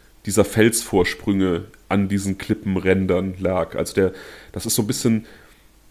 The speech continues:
so, dass man ihn, wenn man über den Klippenrand gesehen hat, nicht unten liegen sehen konnte, weil er dann noch mal so ein bisschen zurückgesetzt in so einer Mulde quasi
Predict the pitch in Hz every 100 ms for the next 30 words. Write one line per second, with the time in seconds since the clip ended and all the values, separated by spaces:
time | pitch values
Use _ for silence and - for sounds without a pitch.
0 | _ 95 110 120 113 - 107 - 110 107
1 | 107 - _ - 110 117 - 110 107 101
2 | 131 135 117 107 117 113 - 107 98 110
3 | 123 120 113 - - - 110 - 117 117
4 | 110 104 123 120 101 101 98 - 104 107
5 | 101 107 98 107 110 - 107 104 104 110
6 | - 110 104 104 - - _ - 104 117
7 | - 214 202 - - - - - - 104
8 | 104 101 98 110 104 95 - 76 85 78